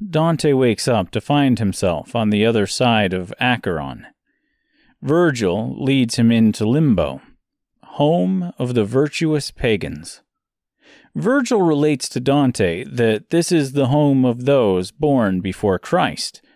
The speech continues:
guilty mostly of original sin. They were simply born at the wrong time. This is also where the unbaptized children reside.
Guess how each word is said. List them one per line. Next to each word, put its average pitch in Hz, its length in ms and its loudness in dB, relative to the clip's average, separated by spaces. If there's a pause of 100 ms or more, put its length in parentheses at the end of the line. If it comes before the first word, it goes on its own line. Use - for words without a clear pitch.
(920)
guilty 151 540 2
mostly 127 800 2
of 107 580 0
original 110 680 2
sin. 104 460 -4 (880)
They 151 260 2
were 143 140 2
simply 135 540 -2
born 110 600 0 (200)
at 117 180 -6
the 107 100 0
wrong 104 380 2
time. 117 500 -4 (1120)
This 196 180 0
is 160 140 0
also 147 340 2
where 127 240 4
the 120 160 2
unbaptized 113 1200 0
children 95 680 -2
reside. 82 680 -6